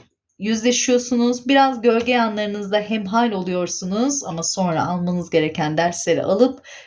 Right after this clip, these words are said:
yolunuza huzur ve mutluluk içerisinde devam ediyorsunuz. Sevgili Aslan Burcu burçtaşlarım,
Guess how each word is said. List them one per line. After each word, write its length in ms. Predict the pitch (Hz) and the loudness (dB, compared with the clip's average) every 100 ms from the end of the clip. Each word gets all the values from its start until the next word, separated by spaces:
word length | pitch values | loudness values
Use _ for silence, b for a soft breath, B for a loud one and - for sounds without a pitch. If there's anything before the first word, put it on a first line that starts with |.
| - | -6
yolunuza 560 | 190 190 196 185 220 | -2 0 0 0 0
huzur 520 | 240 214 196 226 240 190 | 0 -2 -4 2 2 2
ve 80 | |
mutluluk 440 | 170 170 - 214 208 | -2 -4 -6 -8 -8
içerisinde 640 | - 165 156 208 233 190 | -4 -2 -2 -2 0 0
devam 380 | 175 180 220 202 | 0 2 2 0
ediyorsunuz. 580 | 170 160 160 160 151 160 | -2 -2 -4 -4 -8 -8
Sevgili 420 | - 247 240 247 | 0 2 2 -2
Aslan 600 | - 190 - 240 247 202 | -2 -6 -2 0 0 0
Burcu 420 | 180 165 226 247 247 B B | -4 -4 2 0 0 B B
burçtaşlarım, 1120 | 202 294 311 - 269 277 - 262 294 277 202 | 2 2 2 2 2 2 2 4 4 2 2